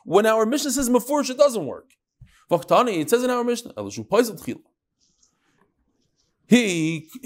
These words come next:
has an effect in the beginning. Veheim Tchila B'Soif. And they have the effect even at the end. Keitzad, and the Mishnah says, what's the example?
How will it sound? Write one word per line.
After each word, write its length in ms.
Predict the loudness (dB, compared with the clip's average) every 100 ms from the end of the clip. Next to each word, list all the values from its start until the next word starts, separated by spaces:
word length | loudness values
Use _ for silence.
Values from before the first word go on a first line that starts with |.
| -4
has 220 | 2 2
an 80 | 2
effect 280 | 0 0 0
in 80 |
the 60 | 0
beginning. 380 | 0 0 -4 0
Veheim 480 | 2 2 0 -2 -4
Tchila 260 | -4 0 0
B'Soif. 300 | 2 2 2
And 80 | 0
they 60 |
have 120 | 0
the 80 | 0
effect 300 | 0 0 -2
even 220 | -4 -2 -2
at 80 |
the 80 | 0
end. 240 | -2 -4 -10 _ _
Keitzad, 440 | -2 0 0 2
and 60 | 2
the 60 | 0
Mishnah 260 | -2 -2
says, 380 | 2 4 4 -4 -20 _
what's 260 | 0 2 2
the 100 | -6
example? 680 | -4 -2 -2 -2 -6 -8